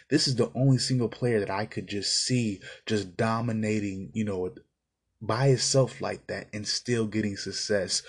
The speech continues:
Uh, never seen a performance like that before by a single, uh, player, uh, per se. And just Karl Malone's just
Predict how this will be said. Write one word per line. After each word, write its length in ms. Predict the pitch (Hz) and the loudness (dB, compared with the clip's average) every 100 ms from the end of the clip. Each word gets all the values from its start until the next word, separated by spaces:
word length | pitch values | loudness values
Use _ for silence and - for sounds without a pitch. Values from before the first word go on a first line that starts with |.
| - - - | -10 -14 -4
Uh, 300 | 104 101 98 - _ _ - | 0 0 -2 -8 _ _ -6
never 580 | 107 113 131 147 139 | -4 4 6 8 8
seen 220 | 131 135 123 | 6 6 2
a 40 | |
performance 640 | 117 110 - 110 110 - | 2 -2 0 0 0 0
like 220 | 113 104 | -2 -2
that 240 | - 107 - | -2 -4 -4
before 340 | 98 - 104 | -8 0 0
by 220 | 92 101 | 0 -4
a 40 | 95 | -4
single, 600 | - - 117 110 104 - - - - | -2 -2 0 2 0 -2 -12 -16 -14
uh, 200 | - 95 | -6 -6
player, 800 | 92 - - 117 123 131 110 92 - - - _ | -6 -10 -10 0 4 4 4 -2 -8 -20 -20 _
uh, 160 | - 95 | -6 -6
per 220 | - - | -6 -4
se. 540 | - - 123 107 - - - - - | 0 4 4 4 0 -10 -20 -20 -4
And 320 | 107 104 101 | 0 0 4
just 220 | 98 208 - | 8 8 8
Karl 260 | 175 160 | 4 4
Malone's 640 | 131 113 117 117 117 113 107 | 4 2 2 2 0 -2 -2
just 160 | 104 | -4